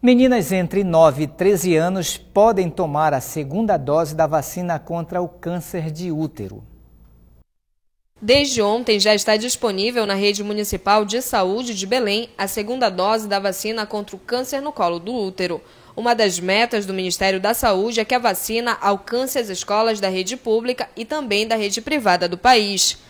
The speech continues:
Speaker 2: Além das escolas, a vacina contra o H P V está disponível em todas as salas de vacinação do município de segunda a sexta-feira, de oito da manhã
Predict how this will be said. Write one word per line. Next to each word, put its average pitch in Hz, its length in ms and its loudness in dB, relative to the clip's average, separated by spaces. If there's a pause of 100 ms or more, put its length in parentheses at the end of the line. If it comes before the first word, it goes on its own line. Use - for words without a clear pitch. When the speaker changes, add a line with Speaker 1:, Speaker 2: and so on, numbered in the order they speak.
(180)
Speaker 2:
Além 339 260 2
das 330 160 0
escolas, 220 600 4
a 202 60 2
vacina 214 540 2
contra 196 340 -4
o - 20 6
H 202 220 4
P 240 180 0
V 196 400 2
está 220 240 0
disponível 226 720 -2
em 202 140 -2
todas 254 460 0
as 185 160 0
salas 190 340 2
de 190 80 -2
vacinação 240 680 -2
do 269 100 -6
município 254 640 -4 (280)
de 220 120 -4
segunda 226 720 0
a 208 120 -2
sexta-feira, 240 960 0
de 196 200 -4
oito 190 240 -2
da 208 100 0
manhã 247 380 -2